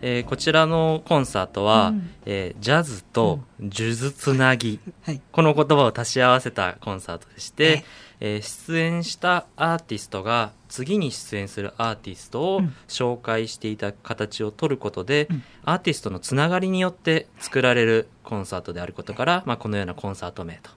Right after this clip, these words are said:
Speaker 1: なっております。
Speaker 2: ね。数珠つなぎになっていくようにいいですよね。
Speaker 1: そうですね。はい。で、このコンサートは本格的なジャズ音楽を気軽に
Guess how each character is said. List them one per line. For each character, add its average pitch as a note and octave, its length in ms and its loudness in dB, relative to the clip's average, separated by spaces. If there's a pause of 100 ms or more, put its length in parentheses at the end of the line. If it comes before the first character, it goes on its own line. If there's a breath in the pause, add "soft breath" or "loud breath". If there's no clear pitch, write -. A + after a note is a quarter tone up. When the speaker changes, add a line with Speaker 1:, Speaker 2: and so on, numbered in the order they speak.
Speaker 1:
な G2+ 100 -2
っ - 120 -12
て - 80 -12
お D#2+ 60 -10
り - 160 -14
ま D#3+ 160 -8
す。 - 240 -6 (160)
Speaker 2:
ね。 C#3+ 100 -18
数 E3 180 2
珠 F3 140 -2
つ G3+ 100 0
な F#3 80 2
ぎ F3 100 4
に E3 80 6
な E3 80 6
っ E3 40 -2
て E3 100 -6
い - 60 -4
く - 80 -10
よ C#3+ 200 6
う A2 40 2
に G#2+ 40 0
い - 40 0
い - 20 -2
で D3 60 -4
す - 20 -4
よ C3+ 60 -4
ね。 A2 120 0
Speaker 1:
そ G#2+ 60 0
う - 20 -6
で B2+ 80 -8
す - 20 0
ね。 A#3+ 140 0
は B2+ 220 4
い。 G2 100 -6 (640 loud breath)
で、 D3+ 80 -2
こ - 100 0
の F3 120 4
コ A3 120 4
ン G3+ 80 4
サ C3 140 2
ー - 20 0
ト A2 160 0
は G2+ 360 2
本 E3 280 2
格 E3+ 320 0
的 D#3 320 -2
な D3+ 180 2
ジ C3 120 2
ャ C3 60 2
ズ C3 180 -4
音 C#3+ 260 2
楽 F#2+ 380 -4
を G#2 220 2 (100)
気 - 120 -6
軽 F3 220 4
に F#3 240 0